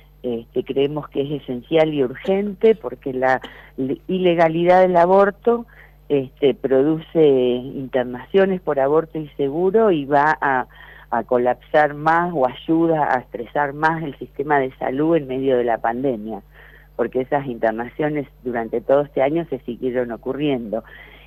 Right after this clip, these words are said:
Y por otros fundamentos más, este, bueno, porque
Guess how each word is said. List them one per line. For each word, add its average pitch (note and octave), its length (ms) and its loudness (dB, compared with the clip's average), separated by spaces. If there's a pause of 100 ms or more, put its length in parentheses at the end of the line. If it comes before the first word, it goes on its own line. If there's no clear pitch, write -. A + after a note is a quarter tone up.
(160)
Y C4 120 0
por A2+ 340 0 (420)
otros C#3 360 0
fundamentos C3 720 -4
más, G3 340 2 (200)
este, A2+ 500 -8 (380)
bueno, A#2 240 -2
porque - 280 -12